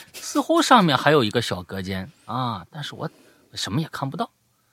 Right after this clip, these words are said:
每天路过这儿的时候，我总会幻想会不会突然啊，有一颗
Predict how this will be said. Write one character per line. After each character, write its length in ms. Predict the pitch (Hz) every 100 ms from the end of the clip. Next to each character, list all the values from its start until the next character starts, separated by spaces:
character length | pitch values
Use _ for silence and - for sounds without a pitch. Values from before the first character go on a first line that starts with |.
| _ -
每 320 | 117 127 139
天 300 | 220 269 294
路 140 | 302
过 140 | 185 139
这 100 | 135
儿 60 |
的 80 | 117
时 120 | -
候， 140 | 95 95
我 100 | 143
总 360 | - 98 95
会 180 | 92 240
幻 240 | 226 117 90
想 160 | 85
会 140 | - 160
不 100 | 127
会 100 | 123
突 180 | - 185
然 260 | 98 104
啊， 140 | - -
有 160 | 95
一 80 | 101
颗 300 | - 175 165